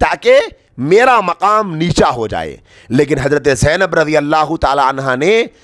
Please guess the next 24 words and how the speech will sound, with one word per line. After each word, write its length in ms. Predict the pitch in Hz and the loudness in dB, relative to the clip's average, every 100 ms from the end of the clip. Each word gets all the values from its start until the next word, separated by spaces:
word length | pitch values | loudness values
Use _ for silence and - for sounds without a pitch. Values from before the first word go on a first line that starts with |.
| _ | _
अम्मा 280 | 151 151 151 | -6 -4 -4
जान 200 | 143 165 - | -2 -2 0
आयशा 300 | 135 147 170 | -2 0 0
की 120 | 170 147 | -2 -4
वो 240 | 104 277 | 0 0
तारीफ़ें 480 | 277 208 202 - 160 | 2 0 -2 -4 -8
की, 220 | 117 92 - _ _ | -8 -12 -14 _ _
या 160 | 170 175 | 0 0
रसूल 280 | 156 151 143 | -2 0 0
अल्लाह, 400 | 131 127 123 110 - _ - | 2 2 0 -2 -12 _ -2
आयशा 360 | 190 208 277 | 0 0 0
के 140 | 247 226 | 2 2
जैसी 280 | 202 156 180 | 2 0 2
औरत 260 | 165 170 - | 2 2 -2
तो 80 | 151 | -2
मैंने 240 | 139 139 | -2 -2
नहीं 240 | 127 120 123 | -2 -2 -2
देखी, 460 | 113 107 127 110 - - - | -4 -4 -4 -6 -8 -18 0
वो 120 | 180 | 2
इतनी 340 | 254 254 294 285 | 2 0 0 0
पाकबाज, 760 | - 190 143 139 147 143 104 - - | 0 -2 -2 0 0 0 -2 -12 -2
वो 120 | 156 247 | 2 2
इतनी 320 | 254 277 302 | 0 -2 0
बाहया, 560 | 240 196 160 147 160 | 0 0 0 0 0